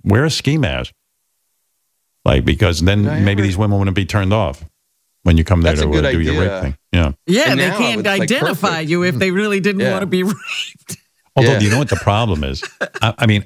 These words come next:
Speaker 1: I'm looking just at your upper body 'cause that's all I can see on Zoom, but looks like you've packed back on all your weight.
Speaker 2: I've gained, I've regained a lot of,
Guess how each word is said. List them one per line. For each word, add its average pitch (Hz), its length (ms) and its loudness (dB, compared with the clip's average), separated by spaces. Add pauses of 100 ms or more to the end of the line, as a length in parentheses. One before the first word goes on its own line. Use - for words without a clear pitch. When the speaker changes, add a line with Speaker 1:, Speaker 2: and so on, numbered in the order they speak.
Speaker 1:
I'm 131 160 0
looking 135 240 0
just 95 240 -2
at 92 160 0
your 87 260 2
upper 104 220 0
body 87 480 0
'cause 98 240 -4
that's 90 160 -2
all 92 80 2
I 90 80 2
can 85 160 -2
see 95 180 0
on 80 160 -2
Zoom, 92 300 0
but 78 160 -2 (100)
looks 139 220 0
like 107 160 -2
you've 85 160 -2
packed 87 300 -4
back 85 240 -2
on 87 180 2
all 82 160 2
your 78 140 -2
weight. 82 320 -2 (840)
Speaker 2:
I've 123 180 2
gained, 139 280 0
I've 113 220 -2
regained 127 680 0
a 104 60 0
lot 101 300 0
of, 95 300 -4